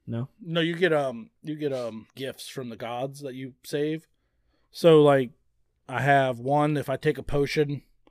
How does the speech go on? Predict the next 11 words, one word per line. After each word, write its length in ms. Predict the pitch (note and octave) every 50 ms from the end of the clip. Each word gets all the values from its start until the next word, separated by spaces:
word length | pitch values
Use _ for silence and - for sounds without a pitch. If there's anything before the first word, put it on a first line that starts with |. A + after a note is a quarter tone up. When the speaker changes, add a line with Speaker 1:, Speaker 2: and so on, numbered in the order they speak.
| _ _ _ _ _ _ -
Speaker 2:
I 100 | B2 C3+
can 160 | - C#3 C3
ignore 340 | F#3 - A2+ A#2+ A#2+ B2 B2
the 60 | A2+
first 260 | - - B2+ A#2+ - -
attack. 500 | - - B2 A#2 A2+ A2 - _ - _ _ _ _ _ _ _ _ _ _ _ _ _ -
Just 180 | D3 C#3+ C#3+ -
stuff 240 | - - D3+ - -
like 200 | C3+ A2+ - -
that. 180 | C3 B2 B2
Nothing 520 | C3+ D3 D3 - D#3+ D3 D3 C3+ A#2+ A#2+